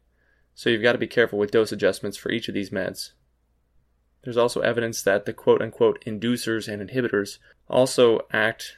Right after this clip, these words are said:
via various mechanisms at the level of the G I and renal systems,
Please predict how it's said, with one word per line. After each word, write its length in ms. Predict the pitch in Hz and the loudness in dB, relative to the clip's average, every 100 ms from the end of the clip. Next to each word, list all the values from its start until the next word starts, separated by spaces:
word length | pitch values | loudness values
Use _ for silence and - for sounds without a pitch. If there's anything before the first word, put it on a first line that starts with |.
| - | -10
via 260 | 110 110 | 0 2
various 300 | 104 110 107 | 4 4 2
mechanisms 580 | 107 101 117 107 113 107 | -2 -4 -2 -4 -4 -4
at 140 | 107 | -4
the 100 | 101 | -2
level 260 | 101 107 107 | 2 2 2
of 100 | 98 | 0
the 80 | 104 | -2
G 240 | 98 107 | -4 -2
I 180 | 98 104 | 0 0
and 240 | 107 107 101 | -2 -2 -4
renal 220 | 117 113 | -4 -4
systems, 500 | - 82 62 - | -6 -8 -8 -12